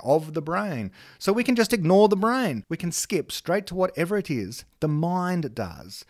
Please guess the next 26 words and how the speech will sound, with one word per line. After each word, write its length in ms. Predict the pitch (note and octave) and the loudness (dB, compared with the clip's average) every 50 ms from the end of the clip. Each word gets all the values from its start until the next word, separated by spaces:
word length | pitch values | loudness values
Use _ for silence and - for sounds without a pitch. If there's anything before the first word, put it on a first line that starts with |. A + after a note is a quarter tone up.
| _ _ _ - | _ _ _ -4
And 160 | - D3+ D3+ | -2 0 2
what 180 | E3+ G#3 G#3+ - | 2 0 -2 0
the 100 | D3+ D#3+ | -2 -2
mind 500 | D#3 D#3 E3+ F3+ G3 G3+ G#3+ G3+ F#3 C#3+ | -2 0 0 0 0 0 2 0 0 2
does 440 | F3+ F#3+ F3+ A#2 B2 F3+ A3 - - _ | 2 2 0 0 -4 -8 -10 -12 -12 _
is, 480 | - A3+ A3 E3+ C3 B2 D#3+ E3 - - _ _ - | -2 2 2 4 2 2 0 -4 -8 -14 _ _ -10
among 300 | - G#2 G2 G2 G2 A2 | -6 -4 -4 -2 -2 -2
other 160 | D#3+ G3+ B3 | 0 0 0
things, 480 | A3 - - G2+ G2 G#2+ B2 B2 - - _ _ | -2 -2 -2 -4 -4 -4 -4 -6 -10 -16 _ _
create 680 | - - - A#2 G#2+ G#2 G2+ G2+ G#2+ F#2+ - - - _ _ _ _ | -14 -8 -6 -4 -2 -2 -2 -2 -4 -6 -8 -14 -20 _ _ _ _
knowledge. 640 | - A2 A#2 B2 C3 C#3 C3+ G#2+ E2 - - - - _ _ _ _ _ | -8 -6 -2 -2 0 0 -2 -4 -6 -8 -14 -20 -20 _ _ _ _ _
I 100 | - F#3+ | -6 -4
say 340 | F#3 - - G#3+ A3 A#3+ A#3 | -4 -4 -2 -4 -4 -2 -2
among 320 | F3 D#3+ D#3 D3+ C#3 B2 | -2 -2 -2 -2 -2 0
other 180 | B2 C#3+ D#3+ - | -2 0 -2 -2
things 380 | - - F#2+ F2 E2+ F2+ F#2 - | -4 -4 -10 -10 -10 -10 -12 -10
because 340 | - C3 - - C3+ A#2 - - - - _ - | -12 -10 -6 -4 -4 -4 -6 -10 -20 -18 _ -8
the 60 | D3 | -8
defining 880 | C#3 C3+ E3 - - - - - D3 E3 F#3 G3 G3 G3 F#3 E3+ D3 C3 | -4 -4 -4 -6 -6 -16 -12 -8 -4 -2 0 0 0 0 -2 -2 -4 -6
characteristic 800 | - - A2+ G#2+ G#2+ G2 - - F#2+ F2+ F2 - - F#2+ - - _ _ - | -6 -6 -4 -4 -4 -6 -6 -10 -10 -10 -10 -12 -14 -16 -16 -16 _ _ 0
of 360 | D#3 G3 G#3+ G#3+ G3+ F#3 E3+ | 2 2 2 2 0 -2 -4
the 40 | E3+ | -4
human 340 | C#3+ - D#3 C3+ C3 A#2 | -2 -2 -2 -2 0 -2
mind 400 | G#2 F2 E2 D#2 D#2 F#2+ B2 C3+ - - - - - | -2 -4 -8 -8 -8 -8 -8 -10 -10 -14 -20 -10 -4
is 180 | C3+ C3 A#2+ | -4 -4 -4
its 200 | D3 C#3+ - - | -4 -8 -8 -10